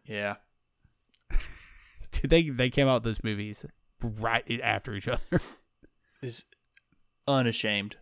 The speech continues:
Speaker 1: unashamed copyright infringement.
Speaker 2: Oh, a hundred percent.
Speaker 1: Mm. Griffin, baby, you got some news for me? 'Cause I've got,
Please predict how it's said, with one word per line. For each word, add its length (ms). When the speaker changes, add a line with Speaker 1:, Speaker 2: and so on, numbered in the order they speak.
Speaker 1:
unashamed 420
copyright 320
infringement. 380
Speaker 2:
Oh, 360
a 240
hundred 580
percent. 340
Speaker 1:
Mm. 140
Griffin, 380
baby, 240
you 120
got 200
some 200
news 280
for 100
me? 200
'Cause 280
I've 460
got, 400